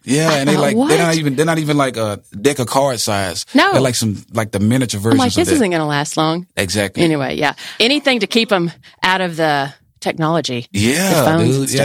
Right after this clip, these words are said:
Speaker 1: Yeah, that's what I try to do. I try to go outside a lot with my boys, play football with 'em. Um, I even, like, my oldest, sometimes we'll do music together.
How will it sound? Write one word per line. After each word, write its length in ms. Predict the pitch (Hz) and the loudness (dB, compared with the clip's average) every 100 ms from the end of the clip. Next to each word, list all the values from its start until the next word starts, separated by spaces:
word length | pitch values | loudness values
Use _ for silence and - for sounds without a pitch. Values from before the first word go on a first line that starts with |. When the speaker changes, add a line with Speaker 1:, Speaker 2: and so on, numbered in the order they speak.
| - | 0
Speaker 1:
Yeah, 60 | - | -2
that's 160 | 135 | -2
what 100 | 165 | 0
I 60 | 143 | 0
try 160 | 143 | 0
to 80 | 120 | 0
do. 200 | 113 123 | 0 0
I 40 | 104 | 0
try 140 | 127 | 0
to 80 | 123 | 0
go 100 | 110 | 0
outside 320 | 107 110 110 | 0 0 0
a 40 | 101 | 0
lot 180 | 104 82 | -2 -2
with 80 | |
my 80 | 95 | -2
boys, 360 | 90 107 107 - - - - - | 0 -2 -2 -6 -14 -20 -18 -2
play 120 | 147 | 0
football 440 | 131 135 127 123 | 2 2 2 2
with 120 | 123 123 | 0 0
'em. 200 | 120 117 | -2 -2
Um, 520 | 117 110 107 104 95 - _ | 0 0 0 -2 -6 -12 _
I 80 | 143 | 0
even, 380 | 165 131 107 95 - | 2 0 -2 -4 -2
like, 220 | 113 - _ _ _ - | -2 -4 _ _ _ 0
my 140 | 120 | 0
oldest, 400 | 117 139 135 - - - | 2 0 0 -6 -14 -10
sometimes 340 | - 123 131 123 | -4 0 2 2
we'll 100 | 131 | 2
do 140 | 123 | 2
music 300 | 113 123 107 | 2 0 -2
together. 380 | 104 95 95 95 | -4 -2 -4 -8